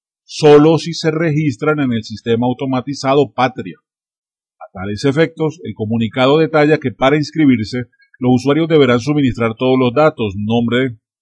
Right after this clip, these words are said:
número de cédula de identidad, fecha de nacimiento y número telefónico para activar un código de confirmación.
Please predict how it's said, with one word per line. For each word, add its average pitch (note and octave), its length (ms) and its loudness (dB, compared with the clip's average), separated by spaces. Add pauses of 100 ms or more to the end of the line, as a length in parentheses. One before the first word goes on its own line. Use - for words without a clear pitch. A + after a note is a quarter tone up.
(160)
número G2 300 -4
de G#2+ 100 -2
cédula A#2 300 -2
de A#2+ 80 0
identidad, C3+ 540 0 (340)
fecha A#2 320 -4
de G2+ 100 -2
nacimiento C3+ 580 -2
y C3 60 0
número C#3 280 0
telefónico C#3+ 640 0
para A#2+ 180 0
activar G#2+ 380 -2
un A#2+ 120 -2
código B2+ 440 0
de G#2+ 100 2
confirmación. G#2 880 -4